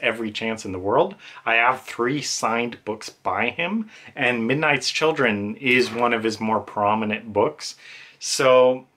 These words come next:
I really should give it another try at some point. I don't know when though, because I know definitely just the way he writes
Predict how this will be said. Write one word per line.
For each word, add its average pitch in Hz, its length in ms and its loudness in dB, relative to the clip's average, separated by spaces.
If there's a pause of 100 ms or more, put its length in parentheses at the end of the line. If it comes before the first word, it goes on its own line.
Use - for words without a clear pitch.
(220)
I 147 180 0
really 196 420 0
should 131 420 0
give 127 200 2
it 113 60 -2
another 107 460 2
try 107 400 2
at 98 140 -2
some 113 340 -4
point. 113 520 -4 (340)
I 127 100 0
don't 175 200 2
know 151 120 6
when 101 400 -2
though, 139 200 4
because 131 360 -4
I 131 140 2
know 180 300 2
definitely 143 580 -2
just 131 480 -4
the 120 80 -4
way 113 260 2
he 123 300 -8
writes 101 580 -2